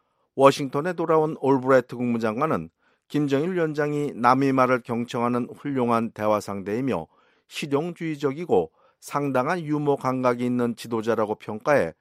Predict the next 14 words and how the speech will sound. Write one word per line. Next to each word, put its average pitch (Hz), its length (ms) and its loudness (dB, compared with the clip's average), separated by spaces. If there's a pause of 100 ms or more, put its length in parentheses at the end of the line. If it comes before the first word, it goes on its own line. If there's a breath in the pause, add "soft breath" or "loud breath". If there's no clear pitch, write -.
(280)
눈길을 107 520 -4
끌었습니다. 120 640 2 (1040)
당시 139 380 6
북한은 165 400 -6
평양에서 139 720 0 (340)
클린턴 156 580 -4
대통령과 139 840 -2
김정일 127 500 -4
위원장 120 460 -2
간 98 240 2 (340 soft breath)
미북 110 600 -2
정상회담을 101 1000 -4
열자는 104 520 -4
입장이었습니다. 120 840 0